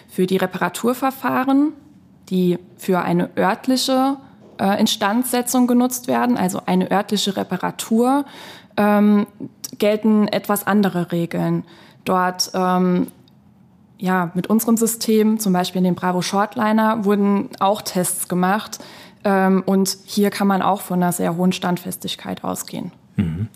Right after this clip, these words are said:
Speaker 2: Und, aber die, die Nutzungsdauer ist auch gleich dann bei Reparatur und Renovierung oder gibt's da auch, äh, gibt's da eine Differenzierung?
Speaker 1: Ähm, ja, für die Reparatur empfehlen wir,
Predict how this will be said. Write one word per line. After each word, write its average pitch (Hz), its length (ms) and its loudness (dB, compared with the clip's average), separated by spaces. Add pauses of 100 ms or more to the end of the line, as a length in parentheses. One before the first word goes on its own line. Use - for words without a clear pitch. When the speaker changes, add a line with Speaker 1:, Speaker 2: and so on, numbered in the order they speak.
(460)
Speaker 2:
Und, 117 300 0
aber 113 180 -2
die, 107 220 -2
die - 180 -4
Nutzungsdauer 151 600 2
ist 123 120 -2
auch - 200 0
gleich 190 280 0
dann 175 260 4
bei 139 100 4
Reparatur 131 600 0
und 127 100 2
Renovierung 123 600 2
oder 127 180 0
gibt's 113 200 -2
da 113 80 0
auch, 87 320 -2
äh, 98 260 -2
gibt's 113 240 -4
da 110 120 0
eine 98 180 2
Differenzierung? 95 760 -4 (640)
Speaker 1:
Ähm, 202 380 4
ja, 220 200 2
für 202 140 0
die 196 100 2
Reparatur 208 840 2 (140)
empfehlen 208 560 4
wir, 196 320 4